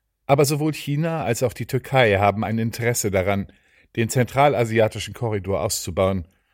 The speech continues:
und zwar nicht nur für den Schienentransport. Die Anrainer des Kaspischen Meeres könnten ihre fossilen Brennstoffe auch direkt in die Türkei exportieren und Russland dabei südlich umgehen.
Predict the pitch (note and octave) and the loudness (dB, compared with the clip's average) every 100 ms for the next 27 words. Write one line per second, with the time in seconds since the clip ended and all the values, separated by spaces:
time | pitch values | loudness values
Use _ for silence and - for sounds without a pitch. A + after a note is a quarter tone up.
0 | _ _ _ G#2 - G#2+ B2 - - G2 | _ _ _ -4 2 2 2 -4 -4 -4
1 | F2+ E2+ F#2 - A#2 G2 - D#2 D2 - | -4 -6 -8 -8 -6 -6 -6 -12 -12 -12
2 | - - _ _ _ _ _ _ _ _ | -14 -14 _ _ _ _ _ _ _ _
3 | _ _ _ A#2 - C#3+ D#3+ C#3+ D#3 D3+ | _ _ _ -2 0 2 2 0 0 -2
4 | A2+ - A#2+ - A2+ - A2 A2 A2+ C3 | -6 -2 -2 -2 -6 -4 0 0 0 -2
5 | - - C#3+ C#3 D3 A#2 A#2+ B2 - D3 | -6 -2 -2 -2 -4 -2 -2 -2 -2 -2
6 | B2 A2+ A2+ - - G2 - B2+ - _ | -2 0 -2 -2 -4 -4 -4 -6 -8 _
7 | _ - A2 C3 C#3+ C#3+ - F#2+ F2+ G2+ | _ -4 -2 0 0 -2 -6 -8 -4 -6
8 | - C3+ A2+ D#2+ - F#2+ - G#2 G2 G2+ | 0 2 2 0 -4 -6 -4 -4 -4 -6
9 | - _ _ _ _ - F#2 G#2+ A2 B2+ | -10 _ _ _ _ -10 -4 -2 0 -2
10 | A#2+ - - A2 A2 A2 G#2 A2+ - B2+ | -2 -6 -2 0 0 -2 -4 -4 -4 -6
11 | A#2+ F2+ A#1+ | -4 -6 -8